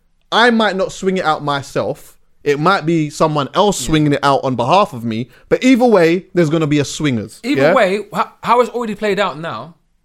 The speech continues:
Speaker 2: this is his legacy.
Speaker 1: What? Bro, we, this is the reason why I brought this up here.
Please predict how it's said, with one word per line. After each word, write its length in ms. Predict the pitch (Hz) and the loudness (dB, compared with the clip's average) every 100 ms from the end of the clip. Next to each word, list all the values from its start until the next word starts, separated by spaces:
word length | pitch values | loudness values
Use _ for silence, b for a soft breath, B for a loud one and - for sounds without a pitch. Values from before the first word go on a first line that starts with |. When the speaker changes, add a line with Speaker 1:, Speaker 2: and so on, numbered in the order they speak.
| _ | _
Speaker 2:
this 160 | - 151 | -20 -18
is 140 | 143 | -18
his 340 | 127 151 123 - 127 | -14 -14 -14 -18 -16
legacy. 400 | 135 120 101 90 | -16 -16 -18 -10
Speaker 1:
What? 460 | 156 - - - b b | -2 0 0 -4 b b
Bro, 360 | 254 262 196 - | 0 2 2 0
we, 220 | 185 311 | -2 -2
this 220 | 240 311 | 0 -4
is 60 | 311 | -4
the 80 | 311 | -2
reason 220 | 370 247 | -2 0
why 100 | 247 | 0
I 20 | |
brought 200 | 196 226 | 0 -4
this 140 | 202 202 | -4 -4
up 180 | 160 | -6
here. 280 | 127 101 123 | -8 -10 -12